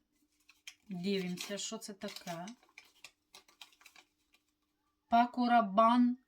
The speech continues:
Femme. Це ось ця новинка. Я пам'ятаю, що я тестувала цей аромат в Дюссельдорфі, і він мені навіть сподобався.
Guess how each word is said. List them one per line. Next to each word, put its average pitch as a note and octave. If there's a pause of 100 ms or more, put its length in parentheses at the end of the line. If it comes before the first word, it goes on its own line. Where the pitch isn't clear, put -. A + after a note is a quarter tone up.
(260)
Femme. F3+ (580)
Це A#3+
ось A#3+
ця B3+
новинка. A#3
Я A#3
пам'ятаю, F4+
що E4
я D4
тестувала C#4+
цей A#3+
аромат A#3
в -
Дюссельдорфі, A#3+
і A3+
він B3
мені C4
навіть B3
сподобався. G3+